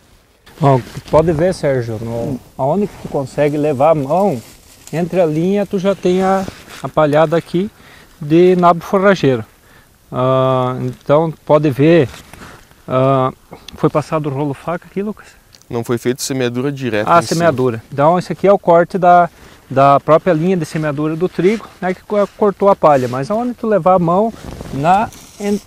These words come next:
Speaker 1: na linha do trigo, vai ter uma boa cobertura. E como, ah, dá pra notar, a gente tá num período de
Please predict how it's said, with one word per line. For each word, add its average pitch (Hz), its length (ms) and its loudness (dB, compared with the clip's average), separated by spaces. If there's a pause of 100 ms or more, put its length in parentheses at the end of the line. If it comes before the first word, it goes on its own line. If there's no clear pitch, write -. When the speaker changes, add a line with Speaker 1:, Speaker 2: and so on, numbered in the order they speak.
Speaker 1:
na 151 340 -2
linha 208 380 -2
do 185 100 -2
trigo, 214 420 -6 (680)
vai 185 140 0
ter 214 100 -2
uma 208 160 2
boa 190 180 2
cobertura. 190 640 -2 (580)
E 135 140 -6
como, 170 640 0 (1300)
ah, 147 280 0 (220)
dá 147 160 2
pra 170 120 -2
notar, 175 320 -2
a 196 40 -2
gente 175 240 -6
tá 165 140 -4
num 156 120 -6
período 147 380 -4
de 120 400 -4